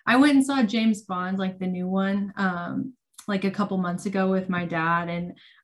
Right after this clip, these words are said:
obviously was, like, loving the story, and it felt, like, very dramatic, but towards the very end, I was like, "I gotta get out of here." It's always weird when you go into the theater and it's light outside and then you leave and it's dark. I'm like, "Oh my gosh,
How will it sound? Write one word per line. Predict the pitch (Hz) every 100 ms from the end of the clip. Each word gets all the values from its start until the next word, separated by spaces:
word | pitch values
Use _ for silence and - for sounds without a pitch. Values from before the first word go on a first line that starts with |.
| 214
obviously | 240 240 247 247
was, | 220 208 190
like, | 185 190
loving | 196 196 208
the | 190
story, | 185 - 196 190 185
and | 185
it | 185 -
felt, | 196 185 185
like, | 190 165
very | 185 175 175
dramatic, | 185 180 170 170 190 190
but | 175 165 165
towards | - 226 190
the | 190
very | 180 180 180
end, | 180 175
I | 165
was | 165 165
like, | 170 165 - - - - _
"I | 254
gotta | 254 226 202
get | 180 143
out | 147 175
of | 170
here." | 160 156 165
It's | 190 190
always | 240 247 202
weird | 208 220 196
when | 202
you | 190
go | 190 185 185
into | 185 185
the | 190
theater | 190 185 180
and | 175
it's | 165 165 170
light | 165 170
outside | 156 - 165 165 160
and | 165
then | 165 165
you | 160
leave | 156 156 156
and | 156
it's | 147 147
dark. | - 147 147 160
I'm | 151 156
like, | 165 147
"Oh | 170
my | 160
gosh, | 165 160 165 -